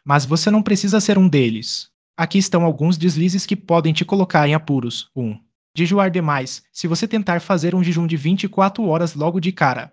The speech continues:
pode acabar se sentindo um zumbi. Dois. Comer demais. Ao abrir a janela de alimentação, não se transforme no Hulk. Coma com moderação. Três. Ignorar o corpo.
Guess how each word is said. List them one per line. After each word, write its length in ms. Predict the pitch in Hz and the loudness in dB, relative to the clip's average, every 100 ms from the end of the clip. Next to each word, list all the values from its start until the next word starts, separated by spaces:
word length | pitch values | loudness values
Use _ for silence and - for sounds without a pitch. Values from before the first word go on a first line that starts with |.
| _ | _
pode 240 | 190 208 208 | -2 0 0
acabar 440 | 202 151 143 165 | -2 -2 0 -2
se 140 | 170 | -2
sentindo 420 | 175 185 175 160 156 | -2 -2 -2 -2 -2
um 80 | |
zumbi. 460 | 139 131 127 107 - _ _ _ | -2 -4 -6 -8 -10 _ _ _
Dois. 460 | 190 139 113 - _ _ _ _ | 4 6 4 -2 _ _ _ _
Comer 300 | 233 220 214 | 4 6 6
demais. 560 | 208 151 123 131 - _ | 4 4 2 -4 -10 _
Ao 140 | 147 | 4
abrir 260 | 156 147 170 | 4 4 4
a 60 | 165 | 4
janela 420 | 185 160 175 170 | 4 6 4 4
de 80 | 151 | 4
alimentação, 760 | 156 165 185 165 - 113 113 _ | 4 2 2 2 2 0 -4 _
não 180 | 139 165 | 2 4
se 160 | 196 220 | 4 2
transforme 520 | 190 196 - 165 160 | 4 2 4 4 6
no 120 | 156 | 4
Hulk. 360 | 151 123 110 - _ _ _ | 4 2 -2 -14 _ _ _
Coma 180 | 190 185 | 4 4
com 120 | 180 | 6
moderação. 680 | 170 151 131 - 127 113 113 - _ _ _ | 4 6 4 2 0 0 -4 -12 _ _ _
Três. 460 | 202 143 - - _ _ _ 156 | 4 4 2 -4 _ _ _ 0
Ignorar 420 | 160 185 156 147 | 4 6 6 4
o 60 | |
corpo. 520 | 147 151 123 117 - | 2 2 2 0 -10